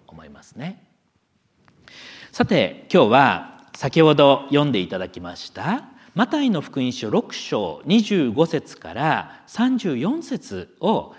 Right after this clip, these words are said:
ご一緒に見ていきたいと思います。この箇所は、イエス様が山の上で語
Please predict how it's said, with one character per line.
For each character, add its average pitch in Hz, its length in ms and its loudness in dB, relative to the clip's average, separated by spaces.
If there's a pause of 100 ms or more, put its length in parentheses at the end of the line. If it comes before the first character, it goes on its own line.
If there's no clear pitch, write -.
(120)
ご 98 120 -4
一 110 100 -4
緒 107 160 -8
に 92 100 -8
見 98 140 -8
て 87 140 -10
い 78 80 -10
き - 100 -20
た 82 160 -16
い 76 80 -18
と 135 460 -8
思 87 180 -14
い 80 40 -14
ま 80 140 -16
す。 - 220 -20 (600)
こ 190 100 -4
の 214 220 2
箇 220 80 0
所 156 140 -6
は、 127 360 2
イ 170 80 4
エ 214 60 6
ス 208 60 -10
様 202 180 2
が 156 80 4
山 160 240 4
の 196 200 2
上 202 100 2
で 156 100 0
語 - 120 -12